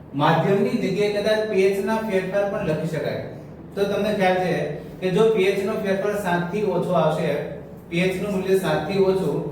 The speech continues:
તો એસિડિક પ્રક્રિયા થશે, અને પીએચ નું મૂલ્ય સાત કરતા વધારે હોય, તો બેઝિક માધ્યમમાં થતી હોય પ્રક્રિયા. કદાચ એવું પણ લખી શકે.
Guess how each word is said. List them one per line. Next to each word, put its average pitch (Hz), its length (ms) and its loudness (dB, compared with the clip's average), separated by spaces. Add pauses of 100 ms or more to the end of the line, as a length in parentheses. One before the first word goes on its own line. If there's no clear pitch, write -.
(180)
તો 185 60 -2
એસિડિક 190 520 4
પ્રક્રિયા 170 400 -2
થશે, 151 240 -2 (540)
અને 180 140 0
પીએચ 175 340 0
નું 196 200 -2 (300)
મૂલ્ય 170 340 4 (200)
સાત 165 240 2
કરતા 170 280 -2
વધારે 160 360 4
હોય, 135 180 -2 (240)
તો 175 160 -4
બેઝિક 160 360 0
માધ્યમમાં 156 440 0
થતી 143 180 -4
હોય 143 100 -4
પ્રક્રિયા. 139 300 -2
કદાચ 214 180 2
એવું 190 160 4
પણ 175 160 0
લખી 175 220 2
શકે. 127 240 -2